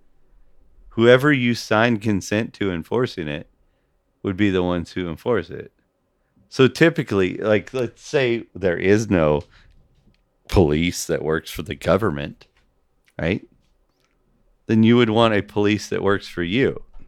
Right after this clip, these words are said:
Let's say some sort of protection agency that works actually for you, has to answer for you.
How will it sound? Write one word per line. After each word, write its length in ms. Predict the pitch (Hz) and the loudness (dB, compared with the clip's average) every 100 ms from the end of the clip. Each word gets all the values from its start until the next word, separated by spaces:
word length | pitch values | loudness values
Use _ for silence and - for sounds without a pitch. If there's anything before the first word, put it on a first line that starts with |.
| - - _ _ | -20 -20 _ _
Let's 160 | - 95 | -12 -2
say 420 | 117 104 90 95 - _ - 95 | 4 4 4 0 -8 _ -12 -12
some 280 | - 107 98 | 0 2 2
sort 240 | - 113 | 4 2
of 160 | 95 - | 2 -2
protection 540 | 95 - 113 - 90 | -10 0 0 0 -4
agency 420 | 82 78 85 - 87 | -6 -6 -8 -6 -6
that 180 | 87 | -8
works 420 | - 87 87 - - | -8 -6 -6 -10 -8
actually 360 | 87 82 - 92 | -8 -6 -6 -6
for 140 | - | -6
you, 260 | 123 120 - _ _ _ _ | -4 -4 -8 _ _ _ _
has 180 | - 104 | -6 -2
to 80 | 101 | 0
answer 340 | 95 104 104 | 0 0 -4
for 140 | 82 90 | -6 -6
you. 380 | 90 123 78 | -2 -2 -4